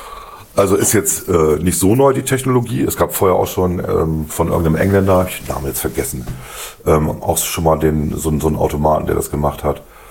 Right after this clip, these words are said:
So, und du kannst alle deine Rechenoperationen runterbrechen auf dieses Null und Eins und Addieren von bestimmten Schaltern und Subtrahieren von bestimmten Schaltern.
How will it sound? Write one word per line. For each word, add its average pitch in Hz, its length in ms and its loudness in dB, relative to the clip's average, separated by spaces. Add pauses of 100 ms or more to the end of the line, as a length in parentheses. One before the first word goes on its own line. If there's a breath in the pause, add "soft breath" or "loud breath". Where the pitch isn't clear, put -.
(360 loud breath)
So, - 140 -4
und 73 80 2
du 80 60 0
kannst 92 180 0
alle 98 160 4
deine 82 200 4
Rechenoperationen 90 720 2
runterbrechen 80 520 0
auf - 100 -4
dieses 69 240 -4
Null 78 160 0
und 69 120 0
Eins 110 240 2
und 85 120 -2
Addieren 90 640 0
von 78 480 0 (360 loud breath)
bestimmten 85 340 -2
Schaltern 76 520 -2
und 73 280 -4
Subtrahieren - 500 -4
von - 140 -10
bestimmten - 320 -8
Schaltern. - 420 -6